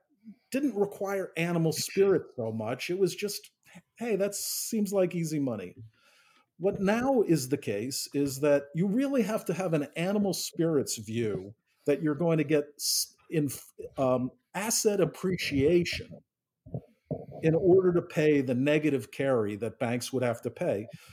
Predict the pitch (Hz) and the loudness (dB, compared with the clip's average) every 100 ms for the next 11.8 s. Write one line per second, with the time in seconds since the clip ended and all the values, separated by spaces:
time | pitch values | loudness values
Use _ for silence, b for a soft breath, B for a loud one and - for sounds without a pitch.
0 | B - 226 214 208 - _ 226 254 - | B 2 6 6 4 -6 _ -2 0 0
1 | 294 - - 254 240 220 - - 180 175 | 0 -4 -8 -6 -4 -4 -6 -4 0 0
2 | 160 - _ 139 160 160 165 165 - - | -2 -10 _ -2 0 2 0 -4 -14 -6
3 | 147 143 139 - 135 113 - - - 220 | -2 0 -2 -2 -4 -6 -10 -8 -2 2
4 | 202 185 185 175 - - _ _ _ 165 | 4 4 2 -2 -6 -14 _ _ _ -10
5 | 131 123 131 131 117 127 117 120 139 165 | -4 -4 -4 -4 -2 0 0 0 2 4
6 | 160 127 151 143 139 135 135 - 135 127 | 2 2 4 4 2 -2 -4 -2 0 2
7 | 127 131 123 123 123 - 123 123 120 104 | 2 2 2 0 -4 -2 0 0 -2 -2
8 | 117 117 110 B B B _ 127 143 175 | 0 0 -2 B B B _ 2 4 6
9 | 165 160 - - 147 - 143 139 139 131 | 4 2 -2 0 0 2 2 4 4 4
10 | 131 131 135 b b b - 147 143 - | 2 0 -4 b b b 2 4 4 0
11 | _ _ _ _ _ _ - | _ _ _ _ _ _ -2